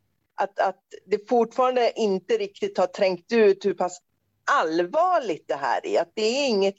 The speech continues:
skämt. Det här är någonting som drabbar människor dagligen och det är inte okej.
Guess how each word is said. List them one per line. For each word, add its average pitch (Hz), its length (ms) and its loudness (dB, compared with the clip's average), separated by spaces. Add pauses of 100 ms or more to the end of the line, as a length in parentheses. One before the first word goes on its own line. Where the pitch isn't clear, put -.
(380)
skämt. 180 760 -6
Det 202 80 -2
här 247 260 0
är 220 100 0
någonting 202 280 -4
som 190 220 -8
drabbar 208 600 0
människor 160 640 -2
dagligen 165 880 0 (280)
och 214 140 -2
det 175 200 4
är 165 60 4
inte 185 460 0
okej. 190 800 -2